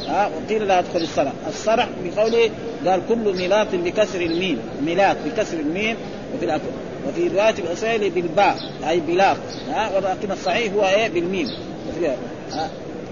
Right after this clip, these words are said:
بخط الضميات في نسخة بالباء، وقال ابن الدين بالميم، الميلات بالميم وكسر، آه، ما، ما الذي يوضع بين ساقتي البنيان. ساقتي البنيان مع الظاهر في وسط البنيان من، من أشياء مقوية.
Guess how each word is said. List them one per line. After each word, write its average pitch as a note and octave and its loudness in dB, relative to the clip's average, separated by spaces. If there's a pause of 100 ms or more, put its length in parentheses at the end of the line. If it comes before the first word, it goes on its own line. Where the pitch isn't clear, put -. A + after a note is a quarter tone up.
(260)
بخط G#3+ -2
الضميات F3 0
في F3+ -4
نسخة G#3 -2
بالباء، E3 0
وقال G3 0
ابن E3 2
الدين F3 -6
بالميم، G3 -2 (480)
الميلات E3 2 (140)
بالميم F3 -2
وكسر، G3+ -2 (360)
آه، D3 0 (400)
ما، D#3 -4 (240)
ما E3+ 0
الذي F3 2
يوضع G3+ 4
بين F#3+ 2 (200)
ساقتي G3 2
البنيان. D#3+ -2 (500)
ساقتي G3 0
البنيان D#3 0
مع G#3 -6 (140)
الظاهر G#3 -2
في G#3 -4
وسط F#3 -4
البنيان D#3 0
من، D3+ -6 (100)
من D3+ -4
أشياء F3 2 (340)
مقوية. F3 2